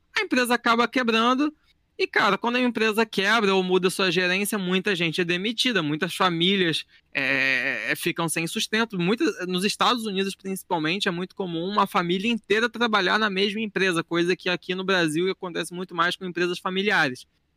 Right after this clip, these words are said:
Mas nos Estados Unidos é tipo, pô, uma Target é, é muito famosa por contratar todos os irmãos de uma família, é, o pai, a mãe e o filho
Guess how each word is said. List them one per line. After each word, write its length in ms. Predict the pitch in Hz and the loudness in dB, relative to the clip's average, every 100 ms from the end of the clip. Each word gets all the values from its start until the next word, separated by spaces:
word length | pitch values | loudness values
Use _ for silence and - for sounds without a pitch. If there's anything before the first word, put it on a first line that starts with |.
| _ _ _ _ | _ _ _ _
Mas 540 | 143 143 143 143 147 151 | 0 2 4 4 2 0
nos 100 | 170 | -2
Estados 400 | - 196 196 190 | 0 2 2 0
Unidos 460 | 190 170 180 190 | 0 0 0 0
é 80 | 202 | 0
tipo, 400 | - - 156 131 _ _ _ _ _ _ _ | -2 -2 -2 -2 _ _ _ _ _ _ _
pô, 300 | - 190 165 | 4 4 4
uma 200 | 156 160 | 4 2
Target 640 | - - 151 196 180 151 165 | 2 2 4 4 0 0 0
é, 200 | 160 170 | 0 0
é 60 | |
muito 220 | 165 175 | -2 -4
famosa 480 | - 208 175 175 185 | 0 2 4 2 2
por 380 | 190 202 196 190 | 2 4 4 2
contratar 880 | 196 190 185 190 185 170 175 185 180 - _ _ - | 0 -2 2 2 4 4 4 4 2 -4 _ _ 2
todos 240 | 208 196 | 2 2
os 160 | 196 180 | 0 2
irmãos 420 | 180 170 170 165 | 2 2 0 0
de 60 | |
uma 120 | 160 156 | -2 -2
família, 680 | 214 214 190 180 170 165 - _ _ _ | 0 0 2 2 2 0 -2 _ _ _
é, 540 | 139 139 143 139 139 139 | -6 -2 0 2 2 2
o 120 | 156 | 0
pai, 360 | - 190 196 190 | 0 2 2 2
a 60 | |
mãe 540 | 170 160 165 165 160 151 | 2 4 4 4 2 2
e 100 | 139 | 2
o 80 | 143 | 0
filho 640 | - 185 175 165 160 151 | -2 0 0 2 0 0